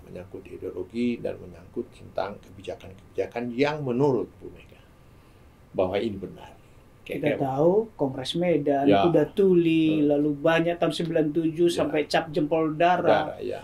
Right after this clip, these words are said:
Speaker 2: Saat banyak politisi yang penting asal Bapak senang,
Speaker 1: Ya.
Speaker 2: Pak Soeharto dulu takut terhadap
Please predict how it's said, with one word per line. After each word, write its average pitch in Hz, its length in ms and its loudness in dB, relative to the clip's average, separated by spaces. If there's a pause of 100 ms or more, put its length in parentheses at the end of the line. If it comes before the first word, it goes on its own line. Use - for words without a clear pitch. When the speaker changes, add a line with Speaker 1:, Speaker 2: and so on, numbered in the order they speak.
(100)
Speaker 2:
Saat 226 480 2
banyak 208 320 6
politisi 214 720 4
yang 185 160 2
penting 175 560 -2 (420)
asal 170 300 -2
Bapak 151 320 2
senang, 196 320 0
Speaker 1:
Ya. 95 240 2
Speaker 2:
Pak 147 80 -4
Soeharto 165 400 2
dulu 170 260 4
takut 214 460 0
terhadap 135 400 -4